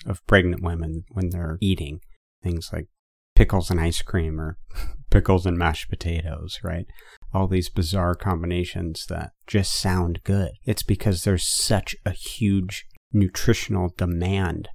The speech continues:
on a changing internal environment in the body that they're basically just needing to try to keep up. And a lot of times it's, has to do with what the person nutritionally needs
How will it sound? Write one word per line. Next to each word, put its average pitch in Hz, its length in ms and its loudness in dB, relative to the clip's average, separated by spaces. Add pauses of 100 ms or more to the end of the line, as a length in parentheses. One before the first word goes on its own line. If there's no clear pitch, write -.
on 98 140 4
a 87 160 -6
changing 98 760 0
internal 98 560 0
environment 87 680 -2 (140)
in 85 180 0
the 87 100 -2
body 80 540 -4
that 98 280 2
they're 107 200 2
basically 95 600 0
just - 440 -4
needing 95 360 -2
to - 80 -10
try - 200 -10
to 95 160 -12
keep - 300 -4
up. - 380 0 (240)
And 107 180 2
a 87 60 0
lot 101 320 4
of 101 100 2
times 87 600 -4 (140)
it's, - 340 -6 (140)
has 110 240 0
to 104 80 0
do 95 160 2
with 87 120 -6 (160)
what - 200 4
the 113 80 6
person 104 600 6 (400)
nutritionally 98 880 2
needs 95 380 2